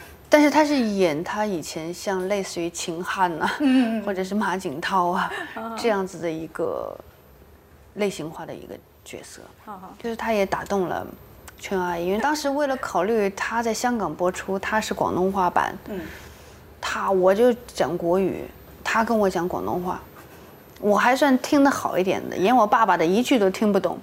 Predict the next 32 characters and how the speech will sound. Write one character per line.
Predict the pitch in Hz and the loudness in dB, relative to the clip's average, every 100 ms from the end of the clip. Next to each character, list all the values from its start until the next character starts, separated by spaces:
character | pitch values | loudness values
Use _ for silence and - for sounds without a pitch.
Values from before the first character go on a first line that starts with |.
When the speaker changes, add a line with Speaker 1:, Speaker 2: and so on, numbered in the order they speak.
| - | 2
Speaker 2:
啊， | 294 | 4
真 | 294 381 | 6 4
的 | 349 | 4
吗？ | 294 | 4
Speaker 1:
还 | 240 294 | 4 4
在 | 339 | 6
那 | 330 | 8
演 | 285 190 160 165 | 6 4 2 -2
呢， | 190 - - - - - | -6 -8 -20 -20 -20 -2
<laughs> | 330 285 403 - 311 - | -2 2 0 0 -4 0
以 | 233 | 4
为 | 214 247 | 6 6
他 | |
还 | 240 240 | 4 4
有 | 190 | 2
词， | 185 - 180 165 170 | 2 -4 -2 -4 -6
其 | - 220 | -6 -4
实 | 220 | 0
都 | 226 | 2
没 | 196 185 | 4 6
有 | 185 - | 6 4
了， | - - - - - | 0 -2 -4 -12 -6
说 | - 220 | 2 4
完 | 170 185 | 4 2
了。 | 190 - - - - - - - - - | 0 -4 -20 -18 -14 -12 -12 -14 -14 2
哦， | 240 254 | 6 6
<laughs> | |
就 | 277 | 6
这 | 226 - - 587 - | 4 4 4 4 4
样， | 233 180 | 4 6
这 | 185 | 4
样， | 190 | 4